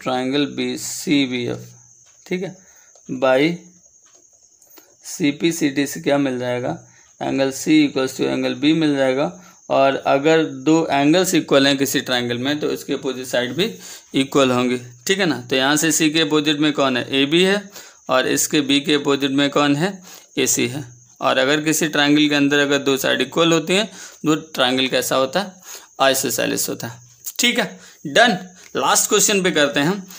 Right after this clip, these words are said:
आइए, लास्ट क्वेश्चन है कि triangle A B C is an isosceles triangle with A B equals to A C। जो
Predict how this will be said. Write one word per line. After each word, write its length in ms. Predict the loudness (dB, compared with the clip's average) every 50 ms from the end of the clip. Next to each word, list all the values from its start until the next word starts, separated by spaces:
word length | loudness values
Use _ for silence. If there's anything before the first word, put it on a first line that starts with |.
| -18 -4 -2
आइए, 160 | 0 2 2
लास्ट 300 | 4 4 2 2 2 0
क्वेश्चन 320 | 0 0 0 2 2 2 2
है 180 | 2 0 0 -2 -4 -10 -16 -20 -20 -10 -4
कि 100 | -4 -2
triangle 420 | 0 2 2 4 4 4 2 2
A 120 | 2 2 2 2
B 120 | 2 2
C 160 | 2 0 0 0
is 100 | 0 2 2
an 160 | 2 4 4
isosceles 600 | 4 4 4 2 0 2 2 2 2 2 2 0 0
triangle 340 | 0 2 2 2 2 2 2
with 180 | 0 0 -2 0 0
A 100 | 2 2 4 4
B 100 | 2 2 2
equals 280 | 2 0 0 0 0 0
to 80 | 0 0
A 120 | 2 0
C। 180 | 0 0 -2 -4 -8 -10 -18 -20 _ _ -4
जो 120 | -2 -2